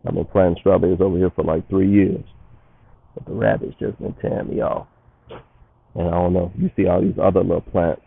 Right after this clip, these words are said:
These is, besides weeds. You see that? They grew all in my neighbor yard. But these is raspberries. A lot of raspberries. Look at her.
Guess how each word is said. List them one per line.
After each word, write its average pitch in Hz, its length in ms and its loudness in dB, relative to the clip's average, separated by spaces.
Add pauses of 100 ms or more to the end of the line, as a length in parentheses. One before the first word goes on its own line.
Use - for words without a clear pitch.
(840)
These 95 240 2
is, - 120 -6 (760)
besides 90 480 4
weeds. 92 420 2 (280)
You 127 160 -12
see 92 80 2
that? 85 340 -2
They 87 180 -4
grew 87 260 -2
all 87 180 -2
in 87 80 -4
my 87 100 -4
neighbor 90 280 0
yard. 82 420 -4 (520)
But - 140 -8
these 113 200 6
is 117 140 -8
raspberries. 90 720 0 (1500)
A - 40 -2
lot 82 120 0
of 76 60 -2
raspberries. - 480 -2
Look - 160 -4
at 76 80 -6
her. 85 180 -2